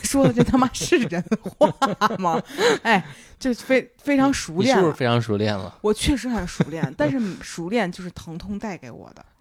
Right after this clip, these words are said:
Speaker 2: 对，但是我也疼痛，但我不熟练呀。
Speaker 1: 你该呀，你，谁让你前头跑呢，<laughs> 是不是？但确实后面几个我已经完全热开身了，我知道怎么样才能
Speaker 2: 嗯。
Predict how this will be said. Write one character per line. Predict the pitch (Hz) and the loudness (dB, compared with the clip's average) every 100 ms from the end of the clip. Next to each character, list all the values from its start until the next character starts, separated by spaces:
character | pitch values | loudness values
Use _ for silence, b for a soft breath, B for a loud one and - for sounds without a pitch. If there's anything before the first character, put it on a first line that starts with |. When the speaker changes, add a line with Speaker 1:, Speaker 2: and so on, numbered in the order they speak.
| _ _ | _ _
Speaker 2:
对， | - 117 | -2 -2
但 | - 156 | 0 0
是 | 151 | 0
我 | 123 104 | 0 0
也 | 131 | 0
疼 | 113 - 104 | 0 -6 -8
痛， | 107 | -6
但 | 113 123 | -4 -4
我 | 101 | -6
不 | 113 | -10
熟 | - 101 | -10 -8
练 | 131 110 | -6 -8
呀。 | - _ b b | -12 _ b b
Speaker 1:
你 | 202 | -10
该 | - 240 254 | 0 2 4
呀， | 285 190 - _ _ | 4 4 -4 _ _
你， | 190 196 - | -12 -10 -8
谁 | 180 220 | -6 -2
让 | 302 | 0
你 | 262 | 0
前 | 247 | 0
头 | 330 | -2
跑 | 151 175 139 123 | -2 -6 -6 -8
呢， | 131 180 | -8 -8
<laughs> | |
是 | 269 | -6
不 | 254 | -4
是？ | 254 247 B B B B | -4 -6 B B B B
但 | 320 | -2
确 | 285 - 311 | -2 -2 -2
实 | 254 | -2
后 | 285 | -2
面 | 294 202 | -2 -2
几 | 196 139 | -6 -12
个 | 156 | -10
我 | 170 196 | -6 -4
已 | 214 | -4
经 | 160 151 139 147 | -8 -14 -14 -10
完 | 185 262 | -6 -4
全 | 247 185 | -2 -4
热 | 185 160 | -6 -8
开 | - 160 | -10 -12
身 | - 165 | -10 -12
了， | 156 | -12
我 | 139 | -12
知 | 170 254 | -8 -4
道 | 240 | -4
怎 | - 196 | -6 -8
么 | |
样 | 190 190 | -6 -8
才 | 185 170 | -8 -10
能 | 151 131 | -10 -14
Speaker 2:
嗯。 | 160 | -16